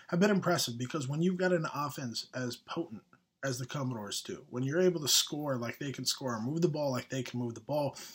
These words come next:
uh, you have a chance to tire defenses out. And then when you make them work on the offensive end, that's where you really tire the defense out. That's what a lot of people don't realize, is when you can get a team tired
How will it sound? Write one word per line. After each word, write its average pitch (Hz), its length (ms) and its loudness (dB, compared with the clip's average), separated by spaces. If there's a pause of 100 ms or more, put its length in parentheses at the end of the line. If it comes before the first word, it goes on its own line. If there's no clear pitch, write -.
(200)
uh, 170 180 10
you 165 120 6
have 247 120 8
a 262 40 6
chance 202 280 4
to 175 80 0
tire 156 280 0
defenses 135 520 0
out. 190 220 0 (400)
And 135 120 -2
then 208 140 8
when 196 120 6
you 170 100 8
make 160 240 0
them 123 340 -2
work 165 300 -2
on 123 100 -4
the 117 100 -6 (120)
offensive 135 600 0
end, 107 340 -10 (320)
that's 214 340 2
where 196 120 8
you 170 280 6 (100)
really 170 400 8
tire 101 300 -4
the 95 100 -18
defense 101 480 -10
out. 71 160 -8
That's - 180 0
what 262 100 2
a 262 40 4
lot 214 160 4
of 180 60 2
people 165 200 4
don't 139 180 -2
realize, 117 380 -4
is - 140 -6
when 143 140 -2
you 202 100 4
can 220 140 0
get 202 140 2
a 180 60 2
team 160 300 0 (340)
tired 131 500 0